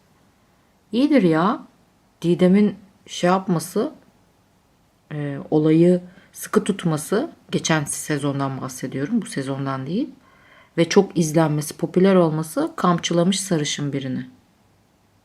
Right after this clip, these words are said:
Baktım bayağı akıllıca yorumlar falan yapıyordu yani. Hatta avukatınla, e, adli tıpçıyı da konuşturmaya başlamış. Onları da konuşturma-, uyuyordu ya bütün gün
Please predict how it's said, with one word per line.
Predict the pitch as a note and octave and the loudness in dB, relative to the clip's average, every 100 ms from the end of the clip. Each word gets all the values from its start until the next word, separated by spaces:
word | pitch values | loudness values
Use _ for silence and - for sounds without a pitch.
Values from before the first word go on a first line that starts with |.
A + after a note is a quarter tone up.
| _ _ _ _ _ - | _ _ _ _ _ -4
Baktım | C#3+ - G3+ G3+ | -4 -2 0 4
bayağı | F3 E3 E3+ G#3 | 6 6 6 6
akıllıca | - - E3+ E3 D#3+ | 4 2 0 2 6
yorumlar | F#3 F3 E3+ F3+ F3+ | 8 8 4 2 2
falan | F#3 F3+ F#3+ | 2 2 4
yapıyordu | G3+ F#3+ - C#3 C3+ | 2 0 -2 -6 -4
yani. | C3 B2 B2 | -4 -6 -8
Hatta | C#3 B2+ - F#3+ A3+ D4 C4 _ _ _ _ _ - | -8 -8 -4 -2 0 0 -4 _ _ _ _ _ -4
avukatınla, | D#3+ D#3+ F3+ F3+ G#3+ G#3+ G#3 C#4 - _ _ _ _ - | -2 2 2 2 2 4 4 2 -4 _ _ _ _ -8
e, | D#3 D3+ D3 D3 D3 C#3+ C#3+ B2 E2 - - - _ _ _ _ _ _ _ - | -4 -4 -4 -4 -2 -2 -2 -2 -4 -8 -10 -16 _ _ _ _ _ _ _ -6
adli | F3 D#3 D#3 F#3+ | -2 0 2 0
tıpçıyı | F#3+ F3 - G3 G3+ | 0 -8 -2 2 4
da | F#3+ E3+ - _ _ | 6 4 0 _ _
konuşturmaya | - D#3+ D3+ - D3 C#3+ C#3 | -2 0 0 -2 0 0 0
başlamış. | C3 C3 C3 C3 - | -2 -6 -8 -8 -6
Onları | C#3 D3+ D#3 D#3+ | -4 0 2 2
da | E3+ | 2
konuşturma-, | E3 D#3+ - F#3+ | 0 0 0 2
uyuyordu | D#3+ E3 E3+ G3+ | 6 8 8 6
ya | C4+ | 2
bütün | F#3+ E3+ | 0 0
gün | D#3 D3+ F#3 | 0 -2 -6